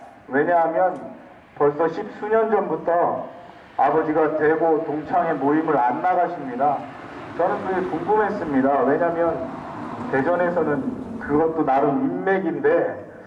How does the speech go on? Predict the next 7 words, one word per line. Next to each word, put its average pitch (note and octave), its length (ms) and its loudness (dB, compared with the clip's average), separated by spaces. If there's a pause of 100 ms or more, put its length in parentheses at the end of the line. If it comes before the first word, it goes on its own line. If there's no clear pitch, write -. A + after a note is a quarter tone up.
(220)
왜 G#3+ 240 4
대고 F#3+ 280 2
동창회 F3 440 0
모임을 D#3+ 300 2
안 E3 180 2
나갈까 D#3+ 440 4
했더니 D3+ 680 0